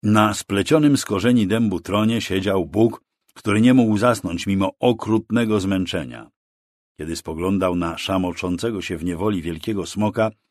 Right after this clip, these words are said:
zaciskał z gniewu pięści. "Perun nas pokonał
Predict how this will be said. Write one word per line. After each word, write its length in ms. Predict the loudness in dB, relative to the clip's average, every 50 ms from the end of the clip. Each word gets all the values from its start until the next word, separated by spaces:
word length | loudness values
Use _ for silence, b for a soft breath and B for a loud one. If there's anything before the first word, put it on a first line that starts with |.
| _ _ b b b b
zaciskał 680 | -2 2 2 2 2 0 -6 -6 -2 0 0 0 0
z 80 | -2 -4
gniewu 380 | -4 -2 -2 -2 -2 -4 -6 -8
pięści. 640 | -8 -12 -12 -12 -12 -14 -14 -14 -14 -16 -18 -20 _ _ _ _ _ _ _ _ _ _ _ _ _ _ _ _ _ _ _ _ _ _ _ _ _
"Perun 720 | -4 -2 0 0 0 0 -2 -4 -2 0 0 0 0 0
nas 340 | -2 -4 -4 -4 -6 -8 -10
pokonał 800 | -8 -8 -8 -8 -6 -4 -2 0 0 2 2 2 2 0 0 -2